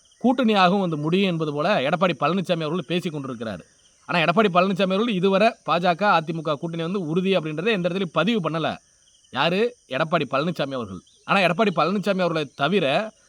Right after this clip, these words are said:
மற்ற முன்னாள் அமைச்சர்கள் எல்லாருமே வந்து அதிமுக, பாஜக கூட்டணி வந்து உறுதி அப்படின்றத அங்கங்க பேச ஆரம்பிச்சிட்டாங்க, வெளியில தெரிவிக்க ஆரம்பிச்சிட்டாங்க,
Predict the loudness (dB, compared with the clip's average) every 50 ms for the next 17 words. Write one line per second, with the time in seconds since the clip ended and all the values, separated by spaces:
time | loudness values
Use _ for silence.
0 | _ _ -2 -2 -2 0 2 4 6 6 6 4 0 -8 -6 0 2 2 2 2
1 | 2 0 -2 -2 -2 -2 -2 0 0 0 0 0 -2 -2 -4 -4 -4 -4 -4 -4
2 | -4 -8 _ _ _ _ 0 2 2 2 0 -2 -4 -2 0 0 2 2 2 2
3 | 2 2 0 0 -2 -2 -2 -4 -4 -4 -4 -4 -4 -2 0 0 0 0 -2 -2
4 | -2 -2 0 0 2 2 2 2 2 0 -2 -4 -4 -4 0 0 0 0 0 -2
5 | -6 -12 _ _ _ _ -2 0 0 2 2 0 2 0 0 0 0 0 0 2
6 | 2 2 0 0 -2 -4 -4 -4 -4 -2 0 -2 -2 -2 -8 _ _ _ _ -4
7 | 0 2 2 4 4 4 4 4 4 2 -2 -8 _ -4 -2 0 0 -2 -2 -4
8 | -2 0 2 4 4 4 4 4 4 2 -2 -4 -4 -4 -4 -4 -8